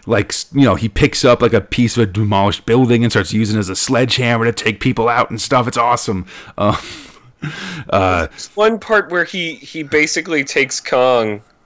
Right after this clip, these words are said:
Speaker 2: King Konka, smashes him into the ground, which then blocks two of the, like, road-based ones. And they're like, "Hey, you're in our way and you're preventing us from performing our work quota."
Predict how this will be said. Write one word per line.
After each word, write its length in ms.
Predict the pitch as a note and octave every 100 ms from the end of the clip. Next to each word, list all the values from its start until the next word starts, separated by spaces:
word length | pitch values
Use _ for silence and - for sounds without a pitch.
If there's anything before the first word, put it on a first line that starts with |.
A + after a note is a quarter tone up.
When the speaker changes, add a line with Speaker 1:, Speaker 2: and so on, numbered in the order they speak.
| -
Speaker 2:
King 180 | C#3+ C3
Konka, 560 | B2+ B2 A#2+ G2 F#2 - _ _ _
smashes 580 | - - D3 D#3 E3 E3
him 100 | E3
into 220 | D#3 D3+
the 80 | C3+
ground, 380 | G#2+ A#2+ A2 G#2+
which 160 | A2
then 140 | C3 A2
blocks 500 | A2+ A2 A2+ - -
two 240 | - C3
of 140 | B2 A2
the, 100 | G#2+
like, 240 | G2 F#2+
road-based 840 | G2+ F#2+ F#2+ G#2 B2 - B2 C#3 -
ones. 540 | D3 C#3+ D#3+ E3 - - - -
And 80 | B2
they're 100 | C3
like, 160 | B2 -
"Hey, 220 | C#3 B2+
you're 260 | A#2 B2
in 160 | C3 B2+
our 180 | A#2+ A#2
way 340 | A#2+ G#2+ G2+
and 80 | G2
you're 180 | G2+ F#2+ -
preventing 520 | - G#2 A2 G#2+ A2+
us 200 | G#2 G#2
from 280 | - G#2+ G2 - _
performing 480 | - A2 A#2 A2 A2+
our 120 | A#2
work 240 | B2 C3 B2
quota." 440 | A2+ F#2+ F2+ F2+